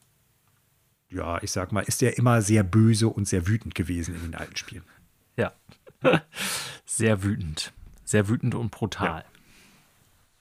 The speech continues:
Speaker 1: Das auf jeden Fall, genau. Da kommen wir gleich auch noch ein bisschen zu. Man kann schon sagen, dass das ein, also f-, eine der Serien ist für Sony und PlayStation im Allgemeinen, wie, äh, Super Mario oder Zelda für Nintendo oder Halo für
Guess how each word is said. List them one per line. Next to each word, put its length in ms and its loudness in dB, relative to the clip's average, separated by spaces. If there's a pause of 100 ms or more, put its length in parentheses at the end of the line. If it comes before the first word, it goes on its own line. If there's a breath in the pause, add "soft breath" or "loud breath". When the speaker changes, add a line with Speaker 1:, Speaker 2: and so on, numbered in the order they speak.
(400)
Speaker 1:
Das 240 6
auf 140 6
jeden 220 2
Fall, 260 -8
genau. 300 -6
Da 120 -2
kommen 180 2
wir 60 4
gleich 240 2
auch 60 0
noch 120 2
ein 80 2
bisschen 240 -2
zu. 220 -4 (840 loud breath)
Man 120 6
kann 160 10
schon 220 8
sagen, 280 8
dass 140 2
das 320 2
ein, 400 2
also 380 2
f-, 320 -10 (840)
eine 240 4
der 220 8
Serien 400 8
ist 400 4
für 280 4
Sony 480 6
und 140 0
PlayStation 540 2
im 100 -4
Allgemeinen, 680 0
wie, 320 0
äh, 260 -2
Super 280 -2
Mario 360 0
oder 160 -4
Zelda 480 -2
für 420 -2
Nintendo 580 2
oder 200 -2
Halo 420 0
für 540 0